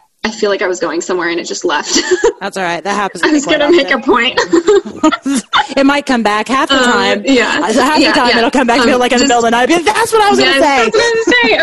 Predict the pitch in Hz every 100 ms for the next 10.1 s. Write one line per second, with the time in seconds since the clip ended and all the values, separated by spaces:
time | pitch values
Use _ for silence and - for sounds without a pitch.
0 | 370 330 294 285 294 339 370 415 381 359
1 | - - 349 381 381 330 311 285 277 254
2 | 262 - 226 269 302 311 285 240 240 233
3 | 233 220 - _ 220 226 233 - _ _
4 | _ _ 240 220 214 220 220 202 - 214
5 | 185 185 185 180 240 233 208 208 208 175
6 | 208 214 220 214 - 208 214 220 214 196
7 | 190 220 - 196 220 - 240 262 262 190
8 | - - - 208 226 262 - 254 233 233
9 | 247 220 196 208 202 185 - - 214 190
10 | 190